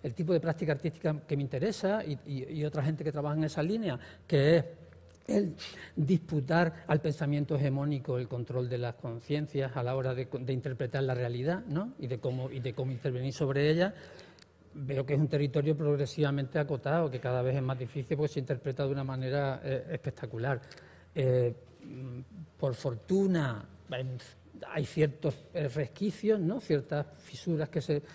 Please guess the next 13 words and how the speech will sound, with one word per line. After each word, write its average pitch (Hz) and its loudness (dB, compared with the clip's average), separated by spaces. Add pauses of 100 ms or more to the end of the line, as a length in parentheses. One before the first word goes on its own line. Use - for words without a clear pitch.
(240)
que 156 2
se, 143 6 (400)
ah, 147 2
que 147 0
se - 2
abrieron 151 8
en, 131 0
en, 131 -4
en, 127 -4
en 127 -4
el 127 -4
circuito 139 -2 (280)
institucional, 165 -2